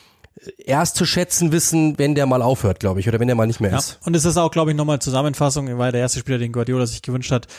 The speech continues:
Speaker 2: Zusammenfassung, wie, wie krass diese Ägide ist, die Guardiola da fährt bei Manchester City. Ähm, jemand, der noch nicht mal ein hundertprozentiger Stammspieler ist, sondern so quasi zwischen Mann neun und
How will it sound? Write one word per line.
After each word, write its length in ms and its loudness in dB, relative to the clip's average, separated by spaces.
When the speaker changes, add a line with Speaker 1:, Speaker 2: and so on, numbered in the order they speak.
Speaker 2:
Zusammenfassung, 920 0
wie, 540 2
wie 200 2
krass 540 2
diese 240 2
Ägide 360 0
ist, 380 -2
die 160 -4
Guardiola 400 2
da 100 0
fährt 280 0
bei 100 0
Manchester 400 -4
City. 300 -2
Ähm, 480 -2
jemand, 380 2
der 140 4
noch 80 2
nicht 160 2
mal 320 4
ein 260 -2
hundertprozentiger 800 2
Stammspieler 520 2
ist, 120 0
sondern 340 -2
so 280 -2
quasi 360 2
zwischen 560 -2
Mann 560 0
neun 320 2
und 360 -2